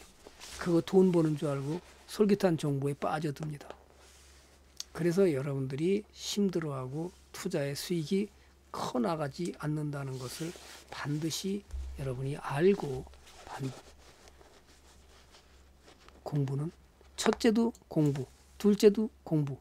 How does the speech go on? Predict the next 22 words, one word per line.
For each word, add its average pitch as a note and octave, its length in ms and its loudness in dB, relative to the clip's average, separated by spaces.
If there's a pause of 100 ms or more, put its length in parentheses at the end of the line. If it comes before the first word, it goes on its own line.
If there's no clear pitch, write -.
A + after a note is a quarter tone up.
(160)
셋째도 D#3 500 0
공부만이 C#3+ 680 2 (260)
여러분은 C3 380 0
살 C#3+ 180 -4
길입니다. - 460 -12 (720)
주식 E3+ 240 4
투자는 D#3 400 0 (400)
끊임없이 C4 520 10
공부를 D#3+ 440 6
통해서 C#3+ 480 -4 (260)
훈련을 A3+ 600 6
받아야만 D3 720 0 (500)
여러분의 C3 400 0
수익도 F3+ 600 -2
커진다는 D#3 600 0
거 - 140 -14 (320)
절대 G3+ 400 2
잊지 - 260 -2
말자. - 320 -6 (960)
자, - 320 -6
그 - 100 -8
다음에 D3 400 4